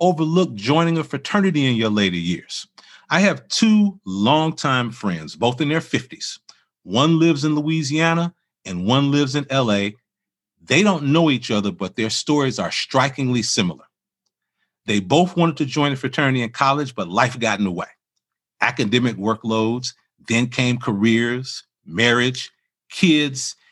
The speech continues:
and there never seemed to be enough time. But they both got into their early fifties and decided that it was time to make that move.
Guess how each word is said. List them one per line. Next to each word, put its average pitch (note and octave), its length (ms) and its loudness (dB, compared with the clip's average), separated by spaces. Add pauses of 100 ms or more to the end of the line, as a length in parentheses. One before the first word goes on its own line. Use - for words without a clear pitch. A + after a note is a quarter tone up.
(140)
and G#2+ 200 0
there G2+ 180 0
never C3+ 320 2
seemed C3+ 360 0
to A#2+ 40 -8
be A2+ 180 -2
enough G#2 340 -2
time. - 300 -4 (760)
But G#2+ 260 -2
they G2+ 160 0
both B2+ 540 0
got C#3+ 200 2
into C3+ 260 -2
their A#2+ 260 -4
early B2+ 300 0
fifties B2 560 -2
and F#2 120 -2
decided G2+ 480 -2
that F#2+ 140 -6
it A#2 100 -4
was G#2 140 -4
time G#2+ 280 0
to - 100 -12
make G2+ 280 0
that G2+ 160 0
move. G2+ 260 0